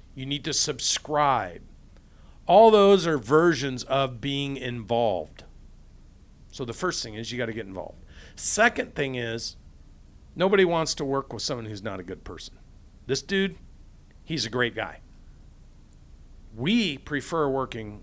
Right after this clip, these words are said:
with remarkable people. You wanna have advantages given to you in life? Be remarkable. Be intentional. Don't try to take.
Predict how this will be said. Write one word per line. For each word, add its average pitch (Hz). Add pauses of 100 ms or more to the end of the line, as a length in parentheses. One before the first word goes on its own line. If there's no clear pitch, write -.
(120)
with 123
remarkable 113
people. - (260)
You 127
wanna 160
have 156 (160)
advantages 143
given 147
to 135
you 143
in 143
life? 143 (760)
Be 131
remarkable. 95 (1080)
Be 143
intentional. - (680)
Don't 123
try 190
to 208
take. 151